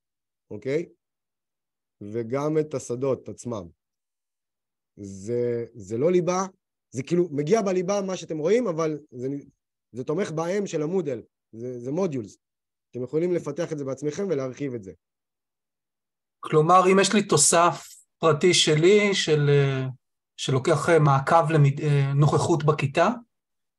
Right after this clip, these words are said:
Speaker 2: אז, אז הוא לא בהכרח מופיע כאן ברשימה, אני אצטרך, אה, להוסיף אותו לרשימה, אם אני רוצה לאפשר למורים שלי, אה, למרצים, לשלב מידע כזה בדוחות שלהם, של מי היה נוכח או לא נוכח,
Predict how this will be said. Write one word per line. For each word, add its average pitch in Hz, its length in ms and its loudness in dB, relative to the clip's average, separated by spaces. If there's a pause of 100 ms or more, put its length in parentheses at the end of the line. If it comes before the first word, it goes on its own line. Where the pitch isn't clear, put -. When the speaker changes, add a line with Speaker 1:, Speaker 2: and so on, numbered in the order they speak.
(260)
Speaker 2:
אז, 135 340 -2
אז 143 140 2
הוא 151 60 4
לא 165 80 6
בהכרח 156 400 2
מופיע 147 380 2
כאן 143 240 2
ברשימה, 139 520 2
אני 151 120 2
אצטרך, 147 520 0
אה, 143 240 2 (500)
להוסיף 151 460 4
אותו 170 160 2
לרשימה, 156 540 4 (480)
אם 175 140 4
אני 180 100 6
רוצה 165 260 4
לאפשר 160 360 4
למורים 156 420 4
שלי, 147 540 0 (640)
אה, 131 240 -4 (220)
למרצים, 131 800 0 (120)
לשלב 143 500 2 (100)
מידע 143 420 4
כזה 127 280 2 (280)
בדוחות 135 420 0
שלהם, 120 340 -4 (640)
של 139 160 0
מי 170 140 6
היה 160 200 4
נוכח 156 420 2
או 151 40 2
לא 147 120 4
נוכח, 143 480 -2